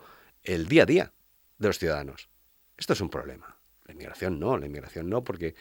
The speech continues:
n-, no lo vemos. Está, es cierto que tenemos una crisis migratoria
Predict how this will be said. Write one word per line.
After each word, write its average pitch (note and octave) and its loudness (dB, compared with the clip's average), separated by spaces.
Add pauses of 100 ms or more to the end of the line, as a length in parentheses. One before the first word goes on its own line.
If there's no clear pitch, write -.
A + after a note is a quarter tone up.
(260)
n-, D2+ -10
no D#2+ -10
lo G2+ -4
vemos. G2+ -2
Está, D#2 -8
es - -10
cierto E2 -4
que G#2 -2
tenemos E2+ -2
una E2+ 0
crisis F#2 -4
migratoria F#2+ 0